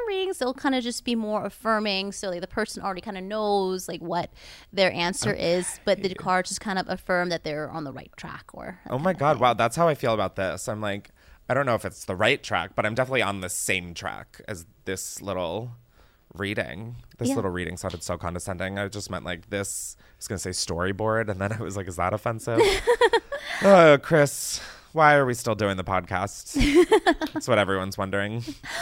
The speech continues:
Speaker 1: Well, actually, describing, like, a storyboard is actually not inaccurate. Like, the way you see the read, I read
Speaker 2: Red-, here's my
Speaker 1: tarot.
Speaker 2: redemption
Speaker 1: <laughs>
Speaker 2: arc. Here we go.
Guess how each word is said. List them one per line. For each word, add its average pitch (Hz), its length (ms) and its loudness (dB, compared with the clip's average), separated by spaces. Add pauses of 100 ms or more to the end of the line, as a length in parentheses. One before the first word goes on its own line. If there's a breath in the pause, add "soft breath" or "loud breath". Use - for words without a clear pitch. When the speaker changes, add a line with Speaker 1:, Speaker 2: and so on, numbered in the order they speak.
(100)
Speaker 1:
Well, 349 120 6
actually, 403 420 4
describing, 294 480 2
like, 294 160 0
a - 40 0
storyboard 220 440 0
is 196 80 -2
actually 220 220 -2
not 190 380 -2
inaccurate. 185 680 -6
Like, 175 240 -8
the 190 140 -2
way 180 320 0
you 175 200 -6
see 175 260 -8
the 175 140 -6
read, 170 200 -8 (100)
I 170 180 0
read 151 260 4
Speaker 2:
Red-, 165 100 -2
here's 180 240 8
my 170 140 12
Speaker 1:
tarot. 147 60 6
Speaker 2:
redemption 147 920 8
Speaker 1:
<laughs> - 100 6
Speaker 2:
arc. 139 320 12 (120)
Here 160 180 10
we 143 140 8
go. 117 460 8